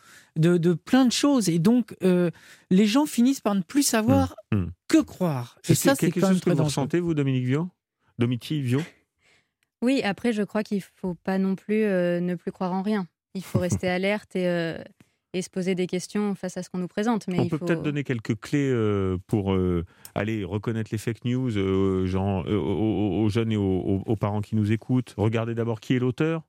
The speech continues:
Speaker 3: Ouais, alors avant ça, même, la première chose, c'est de savoir que ça existe, en fait, d'avoir conscience que ça existe. C'est la
Speaker 2: Oui.
Speaker 3: première, euh, la première étape. Ensuite, il faut effectivement regarder qui a écrit l'article. Est-ce que c'est un journaliste ? Est-ce que c'est un internaute qui se cache derrière un pseudo ?
Speaker 2: Mhm.
Speaker 3: À ce moment-là, ça risque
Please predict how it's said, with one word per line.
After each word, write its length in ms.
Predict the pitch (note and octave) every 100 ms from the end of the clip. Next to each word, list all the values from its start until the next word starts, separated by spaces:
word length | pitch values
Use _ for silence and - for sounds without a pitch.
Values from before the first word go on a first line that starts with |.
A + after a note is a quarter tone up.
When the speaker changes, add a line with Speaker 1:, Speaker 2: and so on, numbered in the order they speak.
| _
Speaker 3:
Ouais, 220 | G#3+ G#3+ A3
alors 200 | G3+ G3
avant 240 | G3 G#3
ça, 200 | G3+ C4+
même, 300 | C4+ A3 A3+ G3+
la 160 | G3
première 360 | F3 G3+ G#3 G#3+
chose, 340 | - A#3+ B3 G#3
c'est 200 | - F#3+
de 120 | F#3
savoir 340 | F3 F#3+ A3
que 100 | -
ça 160 | G3+ F#3+
existe, 460 | F3+ G3+ A3 - - _
en 100 | F#3+
fait, 240 | - F3 _
d'avoir 240 | F#3+ F#3 F#3
conscience 360 | G3+ G#3 A3+
que 100 | -
ça 120 | F#3+ F#3
existe. 340 | E3+ F3 -
C'est 80 | -
la 60 | G#3
Speaker 2:
Oui. 100 | F3
Speaker 3:
première, 280 | F3+ F3+ E3+
euh, 80 | F#3+ _ _ _ _ _ -
la 100 | F#3+
première 300 | - G3 G3
étape. 280 | G3 C4+ C4
Ensuite, 340 | G#3+ - B3
il 60 | G#3
faut 100 | G3+
effectivement 480 | G3 G3+ - G#3 A3
regarder 400 | G#3 G3 G3+ G#3
qui 200 | G#3 -
a 60 | A3+
écrit 200 | G#3 G#3+
l'article. 420 | G3 - C#4+ B3+
Est-ce 120 | G3+
que 80 | -
c'est 140 | F#3+ G3+
un 100 | G3
journaliste ? 600 | F#3+ F#3+ A#3 C#4 - _ _ _ _ -
Est-ce 200 | F#3 -
que 160 | G#3+
c'est 180 | G#3 G#3+
un 140 | G3 F#3+
internaute 380 | F#3 F#3+ G#3 -
qui 100 | F#3+
se 80 | -
cache 160 | G3
derrière 260 | F#3 F#3 F3+
un 40 |
pseudo ? 360 | F3+ - G#3 C#4+ -
Speaker 2:
Mhm. 200 | G#2+ F#2
Speaker 3:
À 80 | F2+
ce 60 | C#3
moment-là, 240 | F#3 G3
ça 160 | G#3 F#3+
risque 320 | F#3+ G#3+ -